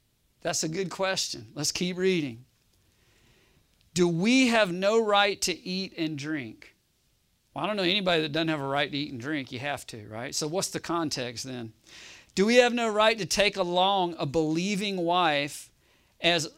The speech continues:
the other apostles do, the brothers of the Lord and Cephas? Or is it only Barnabas and I who have no right to refrain from working?" Now, we're talking about secular job, right?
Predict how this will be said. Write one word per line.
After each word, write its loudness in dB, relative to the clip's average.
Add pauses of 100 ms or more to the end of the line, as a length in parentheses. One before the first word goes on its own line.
the -4
other 4
apostles 0
do, -4 (140)
the -4
brothers 0
of -6
the -2
Lord -4
and -8
Cephas? -4 (1040)
Or 6
is 2
it 0
only -2
Barnabas 0
and 0
I 0 (120)
who 0
have 2
no 0
right 2
to -2
refrain 0
from -12
working?" -6
Now, -10
we're -2
talking -4
about -6
secular 0
job, -4
right? -10